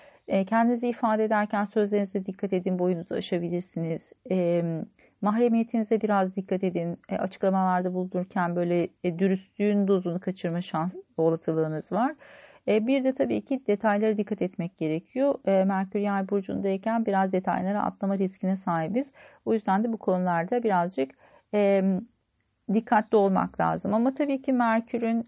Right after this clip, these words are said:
e, sizin kendi burcunuzda geçiş yapıyor olması nedeniyle, e, her şeyden önce, e, kendinizle ilgili yapacağınız açıklamalar, e, ve duyurular,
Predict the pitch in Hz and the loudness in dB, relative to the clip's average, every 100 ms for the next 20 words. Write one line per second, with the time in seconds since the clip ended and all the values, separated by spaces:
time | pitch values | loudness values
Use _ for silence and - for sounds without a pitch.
0 | - 190 185 190 185 185 - 190 - 185 | -2 0 2 0 0 0 -4 -10 -4 -2
1 | 254 240 196 185 214 254 214 196 190 180 | 0 0 0 0 0 0 0 0 -2 -2
2 | - 175 170 170 190 240 - - 202 175 | 0 0 2 -2 -4 -8 -8 -4 0 0
3 | 170 165 180 - 196 185 170 151 156 226 | 0 -2 -4 -4 -4 -2 -4 -4 -4 -2
4 | 349 - - - - - 220 226 247 240 | -4 -8 -20 -20 -16 -2 0 2 2 0
5 | 233 208 190 180 175 254 285 285 _ _ | 0 0 0 0 -2 0 0 -2 _ _
6 | _ 208 202 190 202 190 190 202 214 247 | _ -4 -2 -2 -2 0 0 0 0 2
7 | 254 - 202 196 190 185 190 220 202 - | 0 0 0 2 0 0 0 0 -2 -2
8 | 180 190 196 190 - 190 185 190 190 190 | 0 0 -2 -10 -4 0 0 0 0 -2
9 | - 180 175 170 175 175 180 180 175 208 | -4 -2 0 0 -2 0 0 0 2 2
10 | 262 | 2